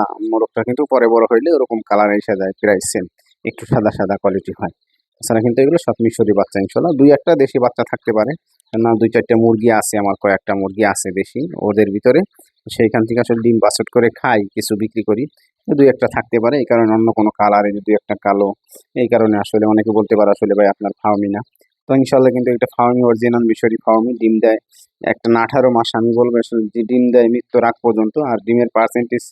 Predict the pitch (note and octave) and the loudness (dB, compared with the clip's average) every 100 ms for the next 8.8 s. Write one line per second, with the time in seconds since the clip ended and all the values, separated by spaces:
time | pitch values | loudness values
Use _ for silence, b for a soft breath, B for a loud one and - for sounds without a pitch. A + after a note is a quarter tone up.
0 | _ _ _ - A2 A#2+ B2 C3+ C3 B2 | _ _ _ -8 -2 0 2 2 2 2
1 | A2+ - A2+ A2+ A#2 A2+ A2+ A2 G#2+ G#2+ | 0 0 0 0 0 0 -2 -6 -2 0
2 | G#2+ G2+ - B2+ A#2 A2+ A2 G#2+ A2+ A2+ | 2 0 -2 -6 -2 0 0 0 0 0
3 | G#2+ G#2+ A2+ A2 - A#2 A2+ A2 A2+ A#2 | 0 -2 -2 -6 -6 -8 -2 0 0 0
4 | A2 A#2 A2+ A2 - G#2 G2+ G2 - G2+ | 0 2 2 0 0 -4 -4 -6 -4 -4
5 | G#2 G#2+ A2 A2 - G2 - _ _ b | 0 0 0 -2 -4 -14 -14 _ _ b
6 | _ A2+ - A#2+ A#2 C3 A#2+ C3+ C3 - | _ -6 0 0 4 2 0 0 -2 0
7 | B2+ B2 B2+ C#3 - A2+ A#2 A#2 C3 A#2+ | 0 2 0 0 -2 -2 -2 0 0 0
8 | A2+ A#2+ - A#2 A2 A2 A2 B2+ | 0 -2 -2 -2 -2 -4 -2 0